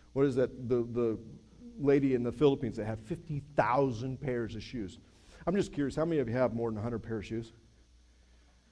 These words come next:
Let's pray again. There's a lot of prayer need to happen again. I mean, just more. I mean, it doesn't matter. I just need more. I get, you, I have one, but I need more. And so it's a more. That's a kind.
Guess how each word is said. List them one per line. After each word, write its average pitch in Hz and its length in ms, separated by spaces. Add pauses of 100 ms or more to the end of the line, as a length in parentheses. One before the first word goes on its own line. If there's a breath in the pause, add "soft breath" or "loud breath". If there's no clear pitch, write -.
(440)
Let's 131 160
pray 180 240
again. 170 240
There's 175 140
a - 20
lot 165 140
of 160 80
prayer 156 200
need 127 140
to 120 60
happen 127 220
again. 113 220 (2750 soft breath)
I 180 40
mean, 202 100
just 254 120
more. 269 560
I 156 100
mean, 226 120
it 240 60
doesn't 285 240
matter. 262 220
I 180 80
just 214 200
need 220 240
more. 214 360
I 156 80
get, 185 140 (160 loud breath)
you, 180 160
I 170 100
have 233 220
one, 233 220
but 247 80
I - 40
need 190 160
more. 147 220 (880)
And 139 100
so 185 140
it's 170 120
a 156 40
more. 135 260
That's 139 160
a - 40
kind. 107 300